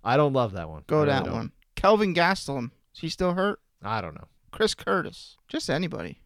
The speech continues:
Speaker 2: I don't even care. He doesn't have to be ranked.
Speaker 1: <laughs> That's the thing. I, I just want him to be treated a little more like a pro. It just doesn't have to be forever, but, like, maybe get the, maybe get twenty twenty-two under, or twenty twenty-three, excuse me, under his belt,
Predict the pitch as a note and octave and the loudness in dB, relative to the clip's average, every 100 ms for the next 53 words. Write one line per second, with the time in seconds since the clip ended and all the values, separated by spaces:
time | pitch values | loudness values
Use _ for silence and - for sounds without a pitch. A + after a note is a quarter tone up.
0 | - G3+ F#3+ C3+ B2+ - C#3 B2+ D#3+ F#3 | -16 -10 -8 -8 -8 -6 -6 -6 -6 -4
1 | G3 G3 F#3 C#3 A#2+ - - - - - | -4 -6 -8 -6 -8 -10 -14 -20 -16 -10
2 | D#3+ F3+ D4 - - - G#3+ G#3+ - B2 | -8 -8 -12 -16 -8 -2 0 0 -2 2
3 | A#2 D3 D#3 E3 D3 A2+ D3 C#3 C3 B2 | 2 2 2 2 0 -6 -4 0 0 0
4 | A#2 A2+ G2+ A2 G2+ F#2+ G2 G2 G2 F#2+ | -4 -6 -6 -6 -6 -10 -8 -6 -8 -6
5 | G#2+ G#2+ F3+ D3+ A#3+ - - - - - | -6 0 -2 0 -6 -6 -12 -20 -20 -12
6 | D3+ C#4 E4+ A3 F3+ B2+ D#3 - A2 B2 | 4 4 6 2 0 0 -2 -2 -6 -4
7 | A#2+ - - - F3 F#3 F3+ - - _ | -6 -10 -20 -2 0 2 2 -2 -14 _
8 | - E3+ A3+ F#3 G3 G3 D3+ C3 C#3 E3 | -8 -6 -4 0 0 0 -8 -8 -6 -6
9 | F3 F#3+ - - D#3+ C#3 D3+ C#3 - B2 | -2 -4 -4 -6 -6 -6 -6 -6 -6 -4
10 | B2+ B2+ B2 A2 - B2 G2 A2 G2 A2 | -2 -2 -6 -12 -10 -10 -8 -10 -8 -4
11 | G#2 G2 A2+ G#2 A2 A2+ G#2+ G#2+ F#2 G#2+ | -4 -6 -10 -8 -8 -6 -6 -6 -4 -4
12 | A2 | -4